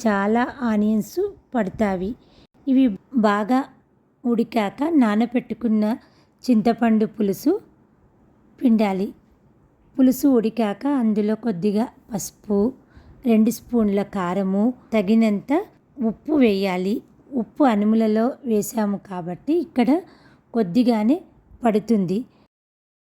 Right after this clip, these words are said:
తర్వాత అనుములు ఉడికాయో లేదో చెక్ చేయాలి.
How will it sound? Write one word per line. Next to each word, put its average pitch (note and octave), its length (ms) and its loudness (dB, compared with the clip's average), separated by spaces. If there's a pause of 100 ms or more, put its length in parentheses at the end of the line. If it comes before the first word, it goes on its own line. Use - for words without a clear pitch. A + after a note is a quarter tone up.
(540)
తర్వాత B3 460 2 (220)
అనుములు G#3+ 380 2
ఉడికాయో G#3 600 -2
లేదో G#3 420 0 (420)
చెక్ - 220 -2 (100)
చేయాలి. G3 500 0